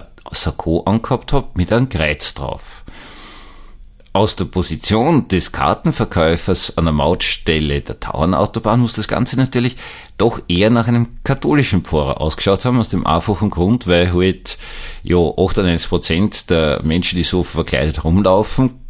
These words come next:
römisch-katholische Pfarrer sind in Österreich. Ja gut, ich bin weitergefahren und hab dann gedacht,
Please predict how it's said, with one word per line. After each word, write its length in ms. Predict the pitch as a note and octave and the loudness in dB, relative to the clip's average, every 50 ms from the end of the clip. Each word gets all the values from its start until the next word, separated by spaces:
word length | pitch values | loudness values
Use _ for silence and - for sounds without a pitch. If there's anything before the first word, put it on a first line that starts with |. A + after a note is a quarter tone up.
| - - - | -14 -4 -2
römisch-katholische 720 | F2+ E2+ F2 - - A#2 - B2 B2 A#2 A2+ G2+ - F2+ D#2+ | 0 0 2 0 -2 -2 2 4 4 4 4 4 2 -2 -2
Pfarrer 300 | - - C#2+ C#2 C#2 C2+ | 0 0 0 0 0 0
sind 180 | - - B1+ | -2 -2 -4
in 180 | B1+ A#1 - - | -4 -4 -6 -8
Österreich. 600 | - - - - - - A2+ - - - - - - - - - - - - - - - - - - - - - - - - | -8 -8 -8 -8 -8 -10 -10 -12 -12 -14 -16 -16 -16 -16 -16 -16 -16 -16 -16 -16 -16 -16 -16 -18 -18 -18 -20 -20 -20 -16 -8
Ja 80 | - - | -8 -2
gut, 180 | - D3 C3+ A2 | 0 2 2 2
ich 100 | G2 - | 2 2
bin 180 | A2+ A#2+ B2+ F#2+ | 2 2 4 4
weitergefahren 540 | D#2+ E2+ A2 C#3 C#3+ - - C#3+ C#3+ C3 | 4 4 4 2 2 2 0 2 4 4
und 60 | A#2+ A2+ | 2 2
hab 60 | G2 | 2
dann 160 | G#2+ F#2+ F2+ | 2 0 2
gedacht, 440 | - F2+ A2 C3+ C3 - - - | 4 4 2 2 0 -4 -12 -14